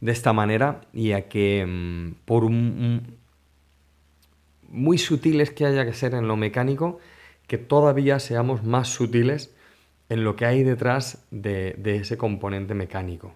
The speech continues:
¿no? Ese, ese sabor del yoga que, eh, eh, y además es verdad que cuando haces una postura, el profesor viene, te corrige y, y, y cambia la manera en la que lo estás haciendo, y tu cuerpo, o sea, lo anatómico,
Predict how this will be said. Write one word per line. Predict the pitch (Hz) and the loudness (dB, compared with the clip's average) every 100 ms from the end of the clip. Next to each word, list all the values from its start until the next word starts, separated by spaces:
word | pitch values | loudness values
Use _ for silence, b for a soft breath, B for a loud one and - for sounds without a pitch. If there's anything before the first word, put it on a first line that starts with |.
| - | -18
¿no? | 104 113 120 | -14 -14 -14
Ese, | 104 - 104 104 101 92 92 _ _ _ _ _ _ - - | -14 -8 -4 -4 -4 -8 -12 _ _ _ _ _ _ -20 -12
ese | 113 139 | -8 -6
sabor | - 117 113 117 | -4 0 2 2
del | 113 110 | 2 0
yoga | 110 120 139 127 | 0 0 0 0
que, | 110 98 - B B - | -2 -4 -8 B B -4
eh, | 110 - | -4 -4
eh, | 113 | -6
y | 107 | -2
además | 98 107 127 | -2 0 0
es | 131 | 0
verdad | 113 110 139 139 | 0 2 2 0
que | 101 | -2
cuando | 87 101 95 | -6 -6 -6
haces | 101 107 | -6 -4
una | 113 | -2
postura, | 104 98 - 131 110 - B B B | -4 -6 -4 0 -2 -4 B B B
el | 107 | -10
profesor | 95 92 90 110 101 | -8 -8 -4 -2 2
viene, | 117 123 110 | 2 2 2
te | 117 104 | 0 -2
corrige | 104 107 120 110 | -2 -2 -2 -2
y, | 98 107 98 95 - | -4 -4 -6 -6 -8
y, | 98 - | -12 -12
y | |
cambia | 117 131 131 139 | -6 -2 0 2
la | 135 | 0
manera | 127 127 127 | 0 -2 -2
en | 120 | -2
la | 110 | -2
que | 107 | -2
lo | |
estás | 107 127 117 | -4 -6 -10
haciendo, | 110 127 127 104 95 B B B B | -6 -4 -2 -2 -6 B B B B
y | 127 | -4
tu | 110 | 0
cuerpo, | 135 156 170 | 4 4 4
o | 139 | 0
sea, | 117 110 | 2 0
lo | 107 | 2
anatómico, | 104 101 104 147 131 101 92 | 2 0 0 0 0 -2 -4